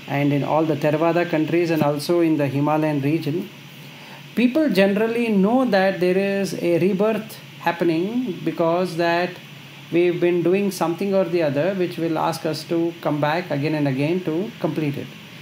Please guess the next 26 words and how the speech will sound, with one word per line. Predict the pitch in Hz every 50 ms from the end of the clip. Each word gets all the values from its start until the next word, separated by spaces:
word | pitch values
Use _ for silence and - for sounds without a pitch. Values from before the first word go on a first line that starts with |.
| - - - - - -
But | 143 - 185 170
when | 185 202 208 214
we | 220 214 208
see | 214 - 233 240 254
from | 247 - 214 208 202 202
a | 196 175
Westerner | 143 139 165 185 180 - - 254 247 247 247 240
perspective, | 233 - 185 175 165 - - 220 214 220 - 156 147 160 185 180
they | 175 180 180 185 185 185 185 180 175
don't | 175 180 190 190 180
have | 175 170 170 170 175 180 170
a | - - 156 151
rebirth | 151 175 190 180 196 214 220 214 - - - - - - - - - - - - - -
as | 147 151 160 147 151
a, | 160 156 156 151 151 151 151 147
as | 143 143 147 143 156
an | 147
information, | 151 170 185 185 - 226 220 196 180 151 139 - 180 196 214 208
or | 185 165 165 165 165 156
they | 143 143 156 151
don't | 170 185 190 180
even | 175 170 165 160 151
know | 160 175 196 208
that | 185 190 180 170 160
rebirth | 139 147 151 147 165 165 165 - 151
exists. | 131 113 - - - 143 - - - -